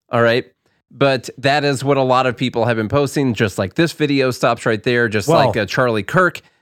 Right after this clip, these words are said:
Speaker 1: has posted out there from, uh, from,
Speaker 2: And it
Speaker 1: from
Speaker 2: doesn't matter. This,
Speaker 1: T P U S A.
Speaker 2: this tanks his campaign.
Speaker 1: <laughs> Every
Speaker 2: Not that it was going anywhere anyway.
Speaker 1: I know,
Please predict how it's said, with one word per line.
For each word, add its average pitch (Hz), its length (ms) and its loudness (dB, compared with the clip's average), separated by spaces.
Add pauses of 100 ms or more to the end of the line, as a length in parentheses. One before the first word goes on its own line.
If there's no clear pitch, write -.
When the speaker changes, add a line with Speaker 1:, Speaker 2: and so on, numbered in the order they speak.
Speaker 1:
has 143 140 -2
posted 147 320 0
out 131 160 2
there 127 240 2
from, 117 280 0
uh, 101 280 0
from, 101 500 -4
Speaker 2:
And 175 100 0
it - 20 2
Speaker 1:
from 147 40 0
Speaker 2:
doesn't 160 260 2
matter. 135 280 2
This, - 20 -4
Speaker 1:
T 123 120 4
P 117 40 2
U 113 60 2
S 101 120 -2
A. 120 200 2
Speaker 2:
this 139 240 0
tanks 131 320 0
his 95 160 -8
campaign. 87 400 -4 (440)
Speaker 1:
<laughs> - 600 -14
Every 120 180 0 (260)
Speaker 2:
Not 180 200 0
that 151 100 2
it 143 40 2
was 120 160 0
going 123 240 2
anywhere 95 340 -2
anyway. 101 260 -2
Speaker 1:
I 120 100 2
know, 104 220 0